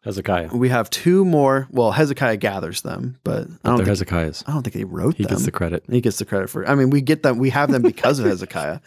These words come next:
Speaker 1: <laughs> Hezekiah. Okay.
Speaker 2: It's like how Christopher Tolkien gets credit for the Silmarillion. You know, we have it because of him. But
Speaker 1: I don't even know what you're talking about.
Speaker 2: It's 'cause J R R Tolkien wrote it, but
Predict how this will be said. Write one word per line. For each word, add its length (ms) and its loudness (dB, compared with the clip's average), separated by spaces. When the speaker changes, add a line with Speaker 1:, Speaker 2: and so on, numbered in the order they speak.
Speaker 1:
<laughs> 180 -18
Hezekiah. 440 0
Okay. 160 -10
Speaker 2:
It's 140 2
like 120 2
how 120 4
Christopher 400 0
Tolkien 440 2
gets 160 0
credit 280 0
for 120 -4
the 80 -2
Silmarillion. 720 -4
You 100 0
know, 80 2
we 140 2
have 240 2
it 80 -4
because 320 -2
of 100 -10
him. 400 -12
But 80 2
Speaker 1:
I 80 4
don't 60 4
even 100 6
know 80 4
what 60 4
you're 80 0
talking 260 0
about. 140 -4
Speaker 2:
It's 140 -4
'cause 340 -2
J 160 0
R 80 4
R 100 2
Tolkien 320 -2
wrote 220 4
it, 240 -4
but 200 -2